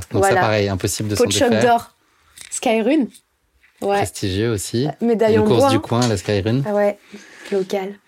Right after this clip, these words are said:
Speaker 1: Et donc Biarritz, ouais, c'était, euh, le fait que ce soit à domicile, c'est sympa aussi.
Speaker 2: Oui,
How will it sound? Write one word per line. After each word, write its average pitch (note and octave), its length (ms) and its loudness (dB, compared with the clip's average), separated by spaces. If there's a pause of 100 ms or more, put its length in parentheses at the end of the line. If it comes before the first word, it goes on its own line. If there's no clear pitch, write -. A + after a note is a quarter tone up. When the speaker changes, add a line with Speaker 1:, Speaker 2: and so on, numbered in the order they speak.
(220)
Speaker 1:
Et - 40 -2
donc G2+ 160 2
Biarritz, G#2 360 0
ouais, F#2+ 100 0
c'était, F2+ 360 -2
euh, E2+ 180 -2 (400)
le - 40 -20
fait G2+ 120 -6
que - 80 -10
ce - 60 -16
soit G2 140 -6
à - 20 -4
domicile, F#2+ 420 -4
c'est G2+ 160 -10
sympa - 260 -4
aussi. B3 140 4
Speaker 2:
Oui, C#4+ 280 2